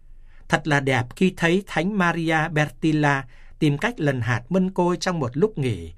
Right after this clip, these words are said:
trước khi bắt đầu một công việc khác, học hành hay giải trí.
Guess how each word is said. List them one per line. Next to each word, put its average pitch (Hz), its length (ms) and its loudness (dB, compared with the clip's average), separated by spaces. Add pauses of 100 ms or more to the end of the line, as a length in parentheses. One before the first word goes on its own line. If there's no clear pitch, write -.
(240)
trước 202 200 2
khi 165 200 0
bắt 196 200 -2
đầu 117 260 -2
một 107 300 -8
công 165 180 0
việc 120 260 -6
khác, 156 280 -2 (300)
học - 240 -2
hành 107 360 -4
hay 147 240 0
giải 107 300 -6
trí. 139 320 -4